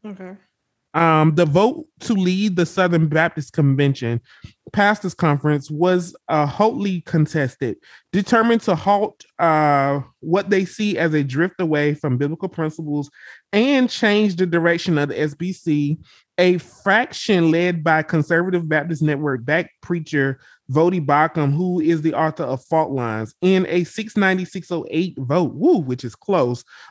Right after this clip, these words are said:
Speaker 2: of Southern Baptist pastors, Baucham lost his bid for the position to Daniel Dickard,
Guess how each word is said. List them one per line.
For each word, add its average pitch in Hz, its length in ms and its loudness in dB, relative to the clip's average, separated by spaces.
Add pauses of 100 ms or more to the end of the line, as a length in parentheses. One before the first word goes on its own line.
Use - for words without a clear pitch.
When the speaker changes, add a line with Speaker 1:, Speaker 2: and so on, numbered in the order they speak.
Speaker 2:
of 208 120 2
Southern 214 300 2
Baptist 175 400 -2
pastors, 180 520 -2
Baucham 175 500 2
lost 165 420 2
his 190 160 -4
bid 139 480 -2 (400)
for 226 140 2
the 226 80 -4
position 180 480 0
to 175 120 -4
Daniel 160 520 0
Dickard, 117 720 -4